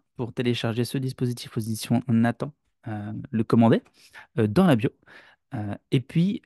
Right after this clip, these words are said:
euh, la formation Initiation en orientation intrapersonnelle que je vous invite vraiment à suivre, euh, ou encore plus rejoindre mon équipe de Coachero. Je vous mettrai le lien aussi dans, dans la description, où là, pour le coup, bah,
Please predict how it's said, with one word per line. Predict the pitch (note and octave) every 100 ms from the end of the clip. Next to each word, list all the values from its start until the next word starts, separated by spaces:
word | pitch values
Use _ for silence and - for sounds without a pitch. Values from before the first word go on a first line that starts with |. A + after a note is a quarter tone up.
| -
euh, | A#2
la | A2 B2
formation | - C3 A#2+ - D3+ -
Initiation | F#3 F3 E3 D3 D#3
en | B2+
orientation | C#3+ E3+ D#3 C#3+ D3+
intrapersonnelle | B2 - - F3 - D3 - B2 C3
que | C3+
je | A2
vous | G#2+
invite | G#2+ A2 -
vraiment | F3+ G#2+ C3+ E3+ D#3
à |
suivre, | B2+ - D3 C#3 A#2 - - - _ _
euh, | A2+ G#2 G#2 G#2 - _
ou | D#3 D#3
encore | C3 B2+ C3+ B2
plus | - D#3+ D3 - - -
rejoindre | G2+ A#2 B2 C3+ B2 -
mon | A#2 A#2+
équipe | B2+ C#3+ B2+
de | C#3
Coachero. | C#3 - A2+ B2 - - - _ -
Je | A2
vous |
mettrai | A2 - A#2
le |
lien | A#2+ C3+ B2+
aussi | A#2 - C#3 C3+
dans, | A#2+ G#2+ A2 G#2+ G#2
dans | A2+
la | A#2+
description, | A#2+ - A2+ - D3 -
où | B2
là, | G#2+ A#2
pour | A2
le | G#2+
coup, | - C3
bah, | A2+ G#2